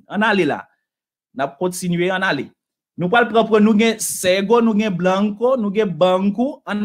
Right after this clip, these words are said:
ale. An ale ansanm, paske nou sipoze fè kwa ansanm. Se ansanm ke nou pral fè kou sa. Se ansanm ke nou fè klas sa. Se yon fason pou tout moun ka aprann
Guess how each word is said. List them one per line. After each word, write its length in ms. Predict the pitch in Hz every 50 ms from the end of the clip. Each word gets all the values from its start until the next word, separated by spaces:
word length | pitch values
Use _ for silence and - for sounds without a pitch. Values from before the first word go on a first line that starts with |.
| 214
ale. 300 | 208 190 165 139 127 120 123
An 140 | 151 208 220
ale 220 | 226 220 196 190 190
ansanm, 380 | 185 180 - 220 214 233 233 202
paske 240 | 190 190 - 240 202
nou 140 | 196 196
sipoze 420 | 202 - 214 226 240 214 185 190 185
fè 160 | - 180 170 -
kwa 240 | 180 180 190 190 196 - - - 233
ansanm. 320 | 233 208 - 147 120 110 120
Se 160 | - 175 190 -
ansanm 400 | 220 233 226 - 240 240 233 226
ke 80 | 220
nou 160 | 196 202 175 180
pral 140 | 170 165
fè 100 | - 156
kou 160 | - - 151 147
sa. 220 | - 160 - - _ _ _ _ _ _ _ -
Se 80 | - 214
ansanm 320 | 214 214 - - 233 233
ke 80 | 226 226
nou 160 | 208 190 180
fè 160 | 180 - 175
klas 240 | 175 180 160 170 -
sa. 80 | 190 185
Se 140 | - 202 208
yon 100 | 208 202
fason 300 | 220 208 208 208 226 214
pou 160 | 208 208 202
tout 240 | - - 285 285 - - 220
moun 120 | 220 208
ka 160 | 226 208 202 -
aprann 480 | - 190 185 185 - 185 214 220 214